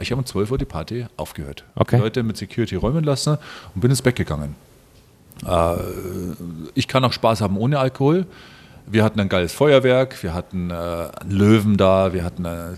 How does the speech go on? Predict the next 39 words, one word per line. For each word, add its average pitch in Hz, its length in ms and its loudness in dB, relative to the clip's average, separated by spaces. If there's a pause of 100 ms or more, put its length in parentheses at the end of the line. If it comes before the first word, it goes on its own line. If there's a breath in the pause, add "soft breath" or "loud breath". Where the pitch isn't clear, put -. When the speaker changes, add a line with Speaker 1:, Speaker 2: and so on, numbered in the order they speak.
Speaker 1:
Zauberkünstler 90 500 -4
da, 87 180 -2
wir 87 60 -2
hatten 87 160 -4
natürlich 85 340 -6
auch, 82 260 -8
äh, 82 140 -2
Naked 90 340 -4
Sushi 95 300 0
Girls 87 380 2
und 85 100 0
was 82 160 -2
auch 82 100 -4
immer. 92 200 2
Speaker 2:
Aha. 82 260 6 (400 loud breath)
Speaker 1:
Es 95 220 -6
waren, 107 260 2
äh, 101 360 2
in 104 100 -6
meiner 104 160 -2
Mansion 104 360 -4
damals 98 360 4
zur 95 140 0
Hochzeit 98 600 2 (120)
achthundert 95 320 2
Leute 117 420 4 (320)
und 90 420 -4 (100)
ungefähr 95 360 0
tausendfünfhundert 98 680 0
haben 90 120 2
draußen 85 360 0
gewartet 85 380 2
auf 85 80 -2
Einlass. 101 420 2
Also 85 160 -4
es 82 160 -6
war 87 100 -2
natürlich 85 280 -4
schon, 85 200 -2